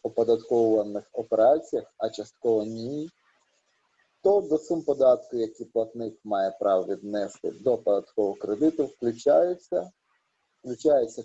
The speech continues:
та частка сплаченого або нарахованого податку під час й-, його придбання і виготовлення, яка відповідає частці, що використана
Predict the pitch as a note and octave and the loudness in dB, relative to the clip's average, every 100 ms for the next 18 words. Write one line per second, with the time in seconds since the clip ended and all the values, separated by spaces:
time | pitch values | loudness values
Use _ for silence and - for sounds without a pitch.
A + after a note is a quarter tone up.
0 | - C#3 A2 - A#2+ B2 - _ D3+ - | 0 2 2 -2 0 0 -2 _ -10 -8
1 | - A#2 A2+ A2 F#2 F#2+ - _ _ _ | 0 0 0 -4 -14 -14 -18 _ _ _
2 | _ _ - A2 B2+ A#2 A2+ A#2 A2+ B2+ | _ _ -10 -4 -2 -2 0 0 2 2
3 | A2 G#2+ G#2 A2 G#2 A#2+ D#3 E3 - D3+ | 2 0 -6 -4 0 2 2 0 -6 -10
4 | D3 _ _ _ _ _ _ _ _ _ | -10 _ _ _ _ _ _ _ _ _
5 | _ _ _ _ _ _ _ _ _ _ | _ _ _ _ _ _ _ _ _ _
6 | _ _ _ _ _ _ _ _ _ _ | _ _ _ _ _ _ _ _ _ _
7 | C3+ - D#3 C3 - A#2+ B2 A#2+ - C#3+ | -14 0 2 2 -4 -8 -6 -6 -8 -6
8 | C3 C3 C3+ B2 A#2+ A#2 B2+ A#2+ A2+ G#2+ | 0 0 0 -4 -6 0 2 2 -4 -2
9 | D3 D#3+ D#3 D3+ C#3+ C3+ B2 A2 G#2+ A2 | 0 2 0 2 0 0 -2 -2 0 0
10 | G2+ G#2 - G#2+ G#2 G#2+ F#2+ F2+ - G2+ | -2 -4 0 0 2 2 2 -2 -2 2
11 | C#3 D3+ - G#2+ F2 _ _ _ G#2 G2+ | 2 0 -8 -10 -10 _ _ _ -4 0
12 | A#2+ D3+ - B2+ A#2 - A2+ G#2 G2+ F2+ | 0 0 2 0 -2 -4 -4 -4 -6 -8